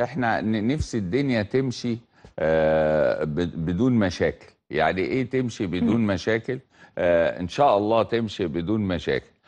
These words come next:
Speaker 1: فهقول لهم شوية تعليمات كده
Speaker 2: مم.
Speaker 1: بسرعة، وإحنا ماشيين كده بعد العيد إن شاء الله برضه أقول لهم تعليمات أكتر. آه، نمرة واحد، الأنبوبة بتاعت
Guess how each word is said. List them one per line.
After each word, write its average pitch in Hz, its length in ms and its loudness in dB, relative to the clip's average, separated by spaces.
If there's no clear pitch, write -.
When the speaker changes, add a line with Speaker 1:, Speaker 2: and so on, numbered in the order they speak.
Speaker 1:
فهقول 131 440 0
لهم 196 120 0
شوية 160 360 0
تعليمات 120 560 -2
كده 151 300 -2
Speaker 2:
مم. 117 120 0
Speaker 1:
بسرعة، 151 540 2
وإحنا 131 460 2
ماشيين 117 460 -2
كده 120 260 0
بعد 80 380 -2
العيد 82 480 -2
إن 104 100 -2
شاء 107 240 0
الله 98 160 2
برضه 104 320 2
أقول 82 320 2
لهم 101 280 0
تعليمات 92 520 0
أكتر. - 400 -4
آه، 76 260 -4
نمرة 160 400 2
واحد، 165 440 0
الأنبوبة 104 720 2
بتاعت 95 760 -2